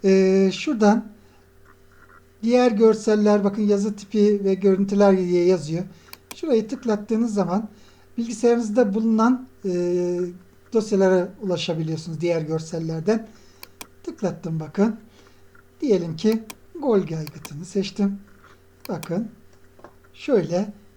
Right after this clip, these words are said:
kartı oluşturuyorsunuz arkadaşlar. Bir tane daha yapalım. Hayvan hücresini seçmiş olalım bu kez de. Seçtim. Bakın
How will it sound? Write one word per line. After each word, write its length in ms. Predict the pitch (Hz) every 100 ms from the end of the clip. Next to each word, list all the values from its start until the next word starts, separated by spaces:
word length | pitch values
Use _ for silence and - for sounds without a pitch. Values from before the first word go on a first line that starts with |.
| -
kartı 540 | 233 170 - 196 202 - - _ _
oluşturuyorsunuz 720 | 254 202 196 202 180 - 165 160
arkadaşlar. 580 | 151 170 151 - 165 - - - -
Bir 100 | 339
tane 260 | 214 175 160
daha 160 | 156
yapalım. 500 | 156 151 165 208 247 - - _ _ _ _ _ _ - _ - - - _ _ - - _ -
Hayvan 360 | 302 254 208 180
hücresini 400 | 156 160 - 151
seçmiş 460 | - 156 175 -
olalım 260 | 156 151 143
bu 40 | -
kez 260 | 160 147
de. 160 | 196 240 - -
Seçtim. 560 | - 339 196 - 208 247 - - - - - - - _ _ - -
Bakın 240 | 233